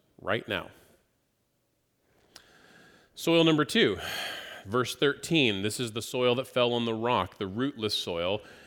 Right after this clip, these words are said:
that Jesus says, "Because of its rootlessness, in time of testing, those who hear in this manner fall away." I'm calling this superficial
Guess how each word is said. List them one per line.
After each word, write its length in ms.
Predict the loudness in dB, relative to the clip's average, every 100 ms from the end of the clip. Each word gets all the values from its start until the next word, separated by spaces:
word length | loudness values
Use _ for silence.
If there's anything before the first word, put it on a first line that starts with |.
| -20 -14 -8
that 120 | -6
Jesus 420 | -2 -2 -2 -4
says, 380 | 0 0 0 -6
"Because 320 | -12 -6 -4
of 120 | -4 -6
its 140 | -8
rootlessness, 920 | -8 -6 -6 -8 -6 -6 -6 -10 -16 _ _ -6
in 140 | -6
time 380 | -4 -2 0 0
of 160 | -4 -6
testing, 680 | -4 -4 -4 -6 -6 -8 -10 _ _ -12
those 320 | -2 -2 -2
who 120 | -6
hear 300 | -8 -4 -2
in 140 | -2 -2
this 220 | -4 -4
manner 300 | -6 -6 -6
fall 340 | -8 -8 -6
away." 380 | -6 -2 -2 -2 -6
I'm 140 | -6
calling 440 | -6 -6 -6 -6
this 360 | -4 -4 -4 -12 _ _ _
superficial 920 | -20 -10 -10 -8 -10 -6 -6 -6 -12